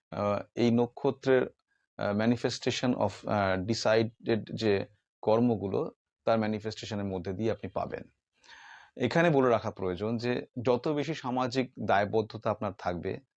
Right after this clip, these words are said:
যত বেশি আপনি সামাজিক কর্ম করবেন, সমাজের জন্য আপনি যত বেশি ভাববেন এবং আপনার, আহ, বেস্টটুকু দেবেন, তত বেশি প্রসপারিটি আপনি পাবেন। কারণ পুষ্যা মানুষকে প্রসপারিটি দেয়,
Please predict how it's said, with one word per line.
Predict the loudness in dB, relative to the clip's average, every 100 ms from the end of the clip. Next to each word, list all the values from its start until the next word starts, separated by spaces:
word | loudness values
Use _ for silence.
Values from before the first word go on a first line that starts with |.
| _
যত | -2 2
বেশি | 2 2 0
আপনি | 0 -2
সামাজিক | 0 0 0 -2
কর্ম | 2 2 2 -4
করবেন, | 0 2 2 0 -2 _ _ _ -4
সমাজের | 4 4 6 4
জন্য | 4 4 2
আপনি | 0 -2
যত | -2 -2
বেশি | -4 -4 -6
ভাববেন | -2 0 2 4
এবং | 4 4 2
আপনার, | 2 0 0 0 _ _ -20 _
আহ, | -2
বেস্টটুকু | 4 4 4 -6 -4 0
দেবেন, | 2 2 -2 -6 _ _ -2
তত | 0 0
বেশি | 0 0 -2
প্রসপারিটি | -2 -2 -2 -4 -6 -2 -2
আপনি | -2 -8
পাবেন। | -6 -8 -10 -18 _ _
কারণ | -4 -4
পুষ্যা | 0 -2 0 -2 -2 -8 _ _ _ -2
মানুষকে | 0 0 0 -2
প্রসপারিটি | 2 0 0 -2 -2 -2
দেয়, | -2 -4